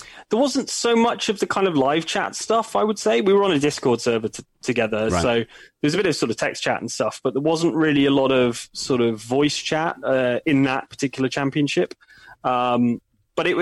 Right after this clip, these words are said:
Speaker 1: it was a kind of chill atmosphere. Everyone was kind of joke-, laughing and joking in the dis-,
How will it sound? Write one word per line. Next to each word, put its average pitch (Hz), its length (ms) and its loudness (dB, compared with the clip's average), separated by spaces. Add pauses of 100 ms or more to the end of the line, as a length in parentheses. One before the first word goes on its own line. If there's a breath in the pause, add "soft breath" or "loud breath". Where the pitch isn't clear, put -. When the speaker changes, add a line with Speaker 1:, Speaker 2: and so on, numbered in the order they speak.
Speaker 1:
it 202 80 0
was 220 160 2
a 196 80 0
kind 220 180 -2
of 170 80 -2
chill 151 220 2
atmosphere. 147 440 0
Everyone 135 400 2
was 131 120 -6
kind 131 160 -2
of 117 60 -2
joke-, 123 300 0
laughing 131 320 0
and 117 100 -2
joking 127 340 0
in 117 80 -4
the 110 60 -4
dis-, 117 280 -6